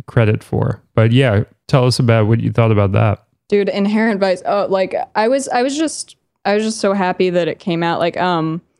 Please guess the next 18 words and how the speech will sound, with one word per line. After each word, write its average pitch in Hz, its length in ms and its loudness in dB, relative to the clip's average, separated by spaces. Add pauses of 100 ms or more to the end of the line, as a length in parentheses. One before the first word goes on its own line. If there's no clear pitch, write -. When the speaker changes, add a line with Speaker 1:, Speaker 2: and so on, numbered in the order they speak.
Speaker 2:
and 185 140 0
of 180 140 -4
course 208 260 0
we 190 140 2
didn't 202 320 0
fucking 170 760 -4
get 180 300 -2
that 165 220 -2
one. 170 160 -2
We 175 80 -2
got 190 200 -2
promos 208 560 -2
of 160 140 -6
that. 156 460 -4
We, 170 260 -4
we 180 140 0
had, 185 220 -2
like, - 380 -4